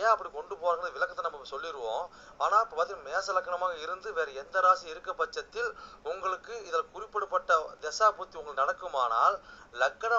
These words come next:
பாவக ரீதியாக, அதாவது நீங்க வேற எந்த ராசி இருக்க பட்சத்தில், நீங்க ஒரு மேச ராசி இருக்கிறீங்க, இல்ல ரிஷப ராசி இருக்கிறீங்க,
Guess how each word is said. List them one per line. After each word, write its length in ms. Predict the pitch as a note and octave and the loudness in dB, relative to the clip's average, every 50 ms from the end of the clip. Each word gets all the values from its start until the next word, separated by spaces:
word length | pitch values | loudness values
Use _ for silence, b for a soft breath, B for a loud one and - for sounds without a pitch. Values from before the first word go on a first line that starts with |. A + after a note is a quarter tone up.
| - - C3+ | 2 2 2
பாவக 360 | C#3 E3 G#3 A3 A3 G3+ G3 F#3+ | 4 4 6 4 2 0 -2 -6
ரீதியாக, 380 | F#3 F3 E3+ F3 F3 F3 E3+ D#3+ C3+ G#2 | -10 -12 -4 2 2 2 2 2 -2 -2
அதாவது 240 | A2 A#2 C3+ F3 F3+ G3 | 0 0 0 0 0 -4
நீங்க 160 | E3+ C#3 B2+ | -10 -6 -6
வேற 100 | B2 A#2 A#2 | -4 -4 -6
எந்த 160 | A#2 - F3 E3+ E3 | -6 4 6 8 8
ராசி 200 | E3 E3+ E3 F3 D3+ | 8 6 4 -2 -10
இருக்க 160 | D3+ C3+ - C#3 - E3 | -12 -10 -10 -2 0 0
பட்சத்தில், 440 | D3+ - - D#3 - - G#3+ A3+ G#3 F#3 | 0 0 -2 -8 -8 -6 -6 -6 -6 -6
நீங்க 160 | E3 D#3+ E3+ F3+ | -12 -6 -4 -4
ஒரு 60 | E3+ D#3 | -4 -2
மேச 200 | D#3 D#3+ E3 E3+ D#3+ | -4 -4 -4 -4 -6
ராசி 180 | D#3+ D#3 D#3+ D#3 | -6 -6 -6 -10
இருக்கிறீங்க, 340 | D3 C#3 C#3+ C#3+ C#3+ D3 D3+ D#3 D3+ B B B B B B B | -10 -12 -14 -14 -12 -10 -10 -10 -10 B B B B B B B
இல்ல 140 | D#3 F3+ F3+ D#3 | -4 -4 -4 -2
ரிஷப 200 | D#3+ E3+ F3 E3 E3+ | -2 0 4 4 4
ராசி 140 | E3 D#3+ E3 D#3+ | 4 4 0 -4
இருக்கிறீங்க, 340 | D3+ C#3 D3 D3 C#3 C#3+ | -4 -4 -8 -12 -8 -6